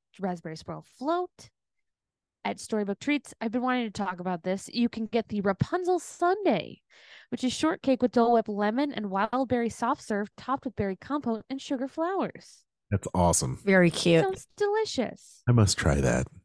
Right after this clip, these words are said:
Speaker 1: Yes, please. You can also try the Aurora Cone, which is Dole Whip strawberry and blue soft serve topped with white chocolate crisp pearls in a blue sugar cone.
Speaker 2: Make it
Speaker 3: I'm,
Speaker 2: blue.
Speaker 3: I'm, I'm disappointed, though, that the blue is not cotton candy flavored.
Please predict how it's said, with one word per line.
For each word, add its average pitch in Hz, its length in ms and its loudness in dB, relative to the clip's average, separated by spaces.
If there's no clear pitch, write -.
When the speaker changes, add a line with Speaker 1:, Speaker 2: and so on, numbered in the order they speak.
Speaker 1:
Yes, 427 300 -4
please. - 760 -4
You 330 60 -10
can 392 100 4
also 403 180 2
try 359 240 0
the 370 180 2
Aurora 294 440 4
Cone, 381 680 0
which 277 160 -2
is 302 100 2
Dole 294 200 4
Whip 269 100 0
strawberry 277 640 0
and 240 140 -2
blue 277 240 2
soft 294 320 0
serve 262 340 0
topped 269 280 0
with 277 140 -2
white 262 160 2
chocolate 269 360 -2
crisp - 260 -4
pearls 277 400 2
in 277 160 -4
a 294 80 -2
blue 226 280 -4
sugar 226 360 -4
cone. 320 380 -6
Speaker 2:
Make - 120 2
it 117 120 6
Speaker 3:
I'm, 285 340 10
Speaker 2:
blue. 98 100 8
Speaker 3:
I'm, 269 340 10
I'm 262 280 8
disappointed, 262 760 6
though, 208 220 10
that 185 200 4
the 185 60 8
blue 226 440 10
is 226 180 10
not 202 200 8
cotton 196 380 6
candy 175 340 4
flavored. 143 560 0